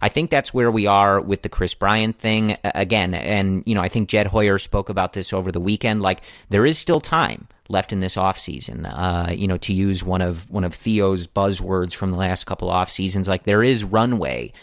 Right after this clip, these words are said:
left if they wanted to do something. It doesn't have to be with Chris Bryant. It could be with anybody. Uh, but he did reiterate that, you know, obviously they were waiting for this decision. There is still a lot of talk.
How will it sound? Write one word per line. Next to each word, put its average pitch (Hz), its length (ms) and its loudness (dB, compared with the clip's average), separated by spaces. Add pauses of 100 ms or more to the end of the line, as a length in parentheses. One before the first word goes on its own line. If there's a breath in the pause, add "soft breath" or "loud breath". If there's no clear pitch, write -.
(220 loud breath)
left 95 560 -4 (300 loud breath)
if 120 260 0
they 107 140 0
wanted 95 340 -2
to 98 80 -10
do 98 180 0
something. 78 280 -6
It - 80 -12
doesn't 104 260 -2
have 101 300 -2
to 98 80 -4
be 92 160 -2
with 87 160 -4
Chris - 240 -6
Bryant. 117 420 0
It 92 60 -12
could 92 160 -8
be 95 100 -4
with 90 160 -2
anybody. 113 540 -2 (360 loud breath)
Uh, 87 520 -2
but 101 440 0 (560)
he 110 140 -4
did 113 220 2
reiterate 110 800 0
that, 90 240 -2 (180)
you 110 80 0
know, 95 120 0
obviously 107 540 0
they 95 140 0
were 92 100 -2
waiting 95 380 -2
for 98 120 -6
this 85 200 -6
decision. 151 500 -2 (380 loud breath)
There 92 200 0
is 117 160 2
still 113 320 0
a 101 40 0
lot 92 220 0
of 85 100 -8
talk. 104 480 -2